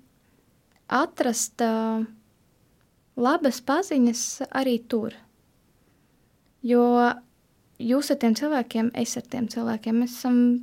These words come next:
vienādā situācijā. Arī viņi ir tālu prom no sev tuvajiem, un arī viņi ir vieni. Un mēs esam kaut kādā ziņā tur vieni paši ar sevi, bet starp cilvēkiem.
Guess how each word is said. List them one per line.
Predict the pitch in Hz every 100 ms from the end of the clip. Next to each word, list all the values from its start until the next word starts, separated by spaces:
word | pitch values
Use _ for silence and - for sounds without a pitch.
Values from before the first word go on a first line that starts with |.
| -
vienādā | 254 359 320 226 220 214
situācijā. | 294 285 240 240 - 220 220
Arī | 220 262 240
viņi | 277 247 208
ir | -
tālu | 214 208
prom | - 214 208
no | 208
sev | - 220 214
tuvajiem, | 220 214 214 220 220 - - 254
un | 247
arī | 254 247
viņi | 254 233
ir | 214
vieni. | 208 214 208 220 214 _ _ _ _ _ _ _ _ _ _ _ _ _ _ _ _ _ _ _ _ _ _ _ _ -
Un | 240
mēs | 254 -
esam | 247 233 - _ _ _ -
kaut | 247 233 233
kādā | 269 233 220 214
ziņā | 254 277 226 220
tur | 214
vieni | 247 240 214
paši | 226 247 - 220
ar |
sevi, | - - 294 330 247 - -
bet | 226
starp | - 247 233 -
cilvēkiem. | - 233 214 233 226 - 240